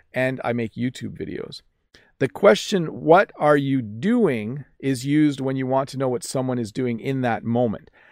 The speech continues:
And then you would say, "I'm watching T V," or, "Yeah, I am watching T V," or, "I'm watching T V." You wouldn't say, "I watch T V," unless you're getting p-, unless that's your job. I don't think that's your job, though. So again, "What are you doing?"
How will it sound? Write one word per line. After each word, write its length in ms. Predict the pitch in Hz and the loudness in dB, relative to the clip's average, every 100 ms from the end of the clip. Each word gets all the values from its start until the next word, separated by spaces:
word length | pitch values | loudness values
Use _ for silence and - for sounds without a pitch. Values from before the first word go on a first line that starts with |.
| _ - | _ -4
And 220 | 127 135 | 0 2
then 160 | 170 | 2
you 120 | 190 165 | 2 2
would 160 | 147 | 0
say, 360 | - 147 131 127 | 0 0 0 0
"I'm 200 | 123 123 | -4 -2
watching 480 | 131 131 139 - 135 | 2 4 2 -2 -10
T 180 | - 127 | -6 -6
V," 360 | 107 117 113 - | -4 -4 -4 -4
or, 400 | 113 117 113 107 _ _ _ _ _ _ _ _ _ | 0 2 2 -2 _ _ _ _ _ _ _ _ _
"Yeah, 260 | 139 113 101 | -2 -2 -2
I 200 | - 127 | -2 0
am 140 | 151 | 2
watching 360 | 143 139 - 135 | 4 2 2 -6
T 120 | - | -6
V," 140 | 117 123 | -2 2
or, 140 | 117 | 2
"I'm 160 | 107 104 | 0 -2
watching 380 | 101 107 107 | -2 -2 -6
T 140 | - 95 | -8 -10
V." 120 | 95 92 | -8 -8
You 100 | 113 | 0
wouldn't 260 | 135 190 185 | 4 4 2
say, 420 | - 156 147 139 - - _ _ _ _ _ _ _ | 2 4 6 4 -2 -18 _ _ _ _ _ _ _
"I 120 | 131 123 | 0 0
watch 440 | 117 123 123 - | 4 4 2 -4
T 200 | - 110 | -10 -10
V," 280 | 101 95 104 _ _ _ _ | -8 -10 -12 _ _ _ _
unless 380 | 127 151 190 - | 0 2 2 2
you're 80 | 196 | 0
getting 340 | 170 160 147 | 2 2 0
p-, 160 | - - | -4 -8
unless 280 | 160 160 226 | 0 2 4
that's 260 | 247 208 - | 4 2 0
your 100 | 135 | -4
job. 500 | 101 131 127 87 104 | 0 2 4 0 -4
I 80 | 123 | -4
don't 200 | 127 127 | -4 -4
think 160 | 127 | -6
that's 240 | 110 104 - | -6 -6 -8
your 100 | 95 | -8
job, 320 | - 78 - | -6 -6 -8
though. 160 | - - _ _ - - | -14 -16 _ _ -20 0
So 180 | 160 | 6
again, 360 | 160 156 143 95 - _ _ | 6 6 2 0 -14 _ _
"What 300 | - 147 196 | 4 8 8
are 120 | 180 | 6
you 180 | 165 151 | 2 2
doing?" 540 | 120 147 220 254 262 | 2 4 4 2 0